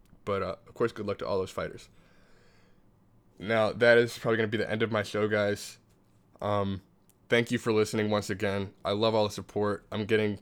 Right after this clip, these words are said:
more and more listeners every week. I'm super excited about it. Uh, my following is going up a little bit on social media. Um, I'm really happy that this is starting to, you know, get a little momentum.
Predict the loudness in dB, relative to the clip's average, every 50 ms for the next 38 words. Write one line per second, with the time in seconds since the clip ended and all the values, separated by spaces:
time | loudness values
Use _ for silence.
0 | _ -4 0 2 2 2 2 2 2 0 0 -2 -2 -4 -4 -2 -2 -4 -4 -4
1 | -4 -4 -4 -4 -6 -6 -4 -4 -4 -2 -2 -4 -4 -2 -2 -2 -2 -2 -2 -2
2 | -2 0 0 -2 -2 -4 -8 _ _ -20 -20 _ _ _ _ _ _ -10 -4 0
3 | 2 2 2 0 0 -4 -4 -2 0 2 2 2 2 0 -2 -2 -2 -2 -2 -2
4 | -2 -2 -2 -4 -2 -2 -2 -2 -2 -2 -4 -6 -8 -8 -8 -6 -4 -6 -6 -6
5 | -6 -6 -4 -4 -2 -2 -2 -2 -2 -4 -6 -14 _ _ -20 -20 -20 -20 -20 -20
6 | -20 -20 -16 -8 -4 -2 -2 -2 -4 -4 -4 -4 -2 0 0 2 2 0 0 -2
7 | 0 0 0 2 2 0 -4 -4 -4 -6 -8 -8 -10 -4 -2 0 0 0 0 -2
8 | -6 -8 -12 _ _ _ _ -16 -12 -10 -8 -8 -10 -10 -12 _ _ _ _ _
9 | -6 -4 -2 -2 0 -2 -2 -2 -2 -2 -2 -2 -2 -2 -2 0 0 0 0 -2